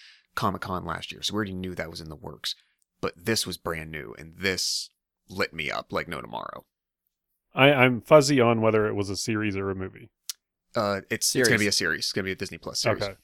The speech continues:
Speaker 2: And, um, does anybody, has anybody read Hulk? Does Abomination switch back and forth? Does anybody know?
Speaker 1: I don't.
Speaker 2: In the, in the
Speaker 3: Comic-wise, I,
Speaker 2: comics?
Speaker 3: I'm not,
Speaker 2: Y-, yeah.
Speaker 3: I'm not sure.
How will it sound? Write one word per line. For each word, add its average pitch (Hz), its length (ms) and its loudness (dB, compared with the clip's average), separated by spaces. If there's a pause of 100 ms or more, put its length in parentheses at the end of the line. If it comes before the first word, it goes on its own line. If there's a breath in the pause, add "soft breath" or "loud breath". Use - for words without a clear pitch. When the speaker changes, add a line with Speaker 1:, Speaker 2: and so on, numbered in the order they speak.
(960)
Speaker 2:
And, 110 380 6
um, 101 560 2
does 117 180 2
anybody, 120 360 4
has 120 180 2
anybody 120 320 6
read 113 320 6 (140)
Hulk? 120 320 6
Does 101 200 -2
Abomination 104 640 0
switch - 260 -6
back 104 200 -6
and 101 100 -8
forth? 110 460 -4
Does 98 160 -14
anybody 95 280 -12
know? 98 380 -12 (800)
Speaker 1:
I 98 60 0
don't. 85 260 -4
Speaker 2:
In 117 60 6
the, 127 60 4
in 135 40 4
the 147 60 2
Speaker 3:
Comic-wise, 139 260 8
I, 110 160 6
Speaker 2:
comics? 95 140 0
Speaker 3:
I'm 117 60 -2
not, 104 280 0
Speaker 2:
Y-, 110 60 -8
yeah. 101 240 -2
Speaker 3:
I'm 101 80 -6
not 95 140 -4
sure. 104 360 -4